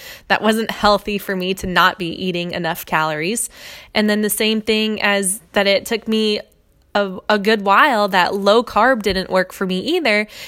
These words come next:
and was actually the root of my binge eating on the weekends. So it didn't align with my goals to be low carb, to help me stay energized with all the intense workouts that I do and the activity that I do. So again,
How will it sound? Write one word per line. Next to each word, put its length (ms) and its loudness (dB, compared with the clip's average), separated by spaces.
and 100 0
was 200 0
actually 480 0
the 100 -4
root 220 0
of 40 -4
my 140 0
binge 300 0
eating 200 -2
on 120 -2
the 80 -2
weekends. 560 -4
So 160 0
it 160 -2
didn't 280 2
align 400 0
with 140 -4
my 140 -4
goals 420 2
to 100 -6
be 220 -2
low 180 2
carb, 480 -2
to 80 -6
help 160 -2
me 100 -2
stay 280 0
energized 640 0
with 120 -8
all 140 0
the 120 -2
intense 420 -4
workouts 400 2
that 100 -4
I 80 -2
do 220 -4
and 100 -4
the 40 -4
activity 500 -2
that 160 -6
I 80 -4
do. 280 -8
So 340 2
again, 640 2